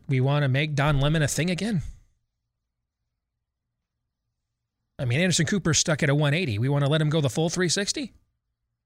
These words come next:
We want Rachel Maddow toppling Tucker Carlson in the ratings again? We want that? I don't know. Am, am I wrong to ask this question?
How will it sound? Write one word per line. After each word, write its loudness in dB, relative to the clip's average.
We 2
want 4
Rachel 2
Maddow 2
toppling 0
Tucker 0
Carlson 0
in 0
the 0
ratings 0
again? -4
We 2
want 0
that? -4
I -2
don't -2
know. -2
Am, -2
am 4
I 4
wrong 4
to 0
ask 0
this 0
question? -4